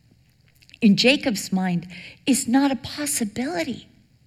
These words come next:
Joseph, who was to be the patriarch, who,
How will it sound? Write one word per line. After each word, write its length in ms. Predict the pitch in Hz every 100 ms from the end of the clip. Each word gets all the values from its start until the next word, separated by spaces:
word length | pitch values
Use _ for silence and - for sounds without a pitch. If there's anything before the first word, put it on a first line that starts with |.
| _ - - - - -
Joseph, 540 | 302 330 330 - 277
who 140 | - 277
was 200 | 254 -
to 160 | 277
be 300 | 220 269 294
the 200 | 294 - - -
patriarch, 1040 | - - 294 339 339 277 233 185 - - - - _ _ _ - - -
who, 360 | - 320 285